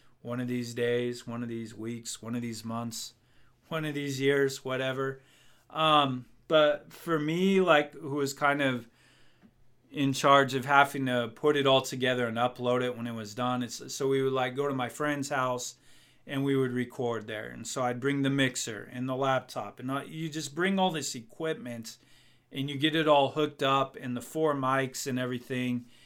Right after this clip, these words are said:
And it's just like, holy cow, d-, it's a chore to get it put together. It's a chore to take it all apart. And then you still have to have it on your, uh, computer and then get everything mixed and uploaded.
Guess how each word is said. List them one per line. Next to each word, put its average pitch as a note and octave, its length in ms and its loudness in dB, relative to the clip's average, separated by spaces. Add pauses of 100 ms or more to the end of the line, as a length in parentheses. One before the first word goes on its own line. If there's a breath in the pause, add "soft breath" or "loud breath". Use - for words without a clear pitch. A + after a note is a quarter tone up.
(360 soft breath)
And C#3 200 0
it's C3+ 180 -2
just C#3 200 -4
like, G#2+ 220 -6
holy D3+ 540 -6
cow, C3+ 400 -4
d-, B2 160 -4
it's D3 280 -2
a C#3 60 -4
chore E3+ 380 0
to A#2+ 80 -2
get B2 160 -4
it A2 160 -8
put C#3 280 -6
together. F#3 560 -2 (500 soft breath)
It's - 220 -10
a B2 60 -8
chore D3 260 2
to C3+ 100 0
take C#3+ 320 -4
it C3+ 60 -4
all C3 180 0
apart. E3+ 580 -4
And C3 140 -8
then D3 140 -4
you C#3 60 -4
still E3 340 -2
have D#3 240 -2
to D3+ 100 -4
have D3 220 -2
it C#3+ 80 -2
on C#3 260 0
your, B2 360 -4 (420 soft breath)
uh, A#2 460 -4 (240)
computer F3+ 720 0 (420)
and B2+ 200 -6
then C#3+ 200 -2
get C#3+ 140 2
everything C#3 480 0
mixed C3 360 -2
and A#2+ 120 -4
uploaded. B2+ 800 0